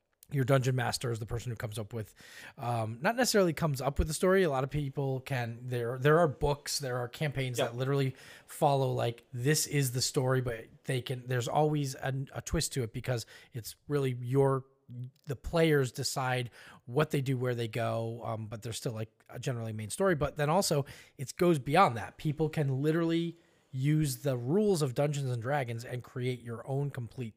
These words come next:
Speaker 1: storyline from scratch and really essentially go hog wild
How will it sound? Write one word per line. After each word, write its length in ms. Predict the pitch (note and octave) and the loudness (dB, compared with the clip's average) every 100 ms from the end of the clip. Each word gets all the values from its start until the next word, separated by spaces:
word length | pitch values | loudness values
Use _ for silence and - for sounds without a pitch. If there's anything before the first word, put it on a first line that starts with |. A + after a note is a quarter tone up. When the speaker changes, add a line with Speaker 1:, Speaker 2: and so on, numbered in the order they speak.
| - | -14
Speaker 1:
storyline 800 | - - C4 F#3+ B2 G#2+ A2 A2 | -8 0 2 2 0 -4 -6 -6
from 180 | B2 | -8
scratch 560 | G#2 - F3+ C#3 - - - - - - - | -8 -2 0 0 -4 -12 -18 -20 -20 -18 -4
and 580 | B2+ A#2+ A#2 A#2 A2+ G#2+ _ _ _ C3 | 2 2 2 -2 -6 -10 _ _ _ -14
really 360 | A#2+ E3+ D#3 C#3 | -4 -2 0 0
essentially 440 | - C3+ - B2 | 0 -2 -4 -6
go 480 | A#2 A#2+ A#2 A2+ A2+ | -4 -4 -2 -4 -6
hog 260 | A2+ C3 B2 | -6 -6 -4
wild 420 | A#2+ A#2 G#2+ G#2 | -4 -4 -4 -8